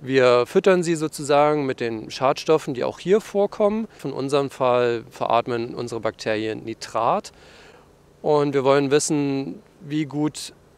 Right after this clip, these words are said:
funktioniert dieser Schadstoffabbau? Wie kann man am besten diese Bakterien dazu stimulieren? Wir untersuchen dafür, äh, die D N A dieser Bakterien und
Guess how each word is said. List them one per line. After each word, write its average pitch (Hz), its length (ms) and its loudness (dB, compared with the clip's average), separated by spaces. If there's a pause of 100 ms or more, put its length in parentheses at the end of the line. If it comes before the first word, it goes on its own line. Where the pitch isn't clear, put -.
(300)
funktioniert 139 560 -4
dieser 120 220 -2
Schadstoffabbau? 110 840 -2
Wie 147 140 -4
kann 147 160 -2
man 139 160 0
am 123 100 -4
besten 123 240 -2
diese 120 160 -6
Bakterien 117 720 0
dazu 110 240 -6
stimulieren? 98 720 -6
Wir 117 140 -4
untersuchen 127 500 -2
dafür, 156 460 0 (500)
äh, 113 140 -2
die 104 100 -12
D 107 180 -4
N 101 140 -6
A 120 260 2
dieser 170 220 -2
Bakterien 175 640 -2 (280)
und 135 760 0